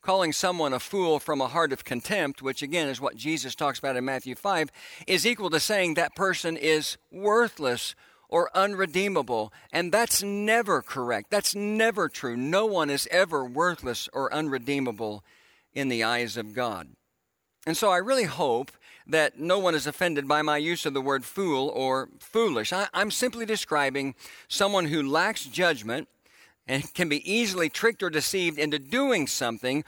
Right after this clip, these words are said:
or choosing something that is, well, honestly, there's no other word for it.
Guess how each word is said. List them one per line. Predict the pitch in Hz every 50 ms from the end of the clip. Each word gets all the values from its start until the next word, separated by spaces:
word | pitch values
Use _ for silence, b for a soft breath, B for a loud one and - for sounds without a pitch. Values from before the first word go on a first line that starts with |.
| B B B
or | - 170 170
choosing | - - - 262 277 277 220 165 156 135
something | 127 - 151 135 131 - - 147 156 156
that | 139 160 156 156
is, | 156 151 151 143 - - - - _ _ _ _ _ b b b b b b b b b b _ _ _ _ _ _ _ _ _ _ _
well, | - 127 147 180 214 196 151 - _ _ _ _ _ _ -
honestly, | - 156 185 226 214 - - 202 196 185 180 160 _ _ _ _ _ _ _ _ _ _ _ _ _ -
there's | 139 147 147 139
no | 160 190 208
other | 185 160 147
word | 147 185 220 214 -
for | - 110 107 107 113
it. | -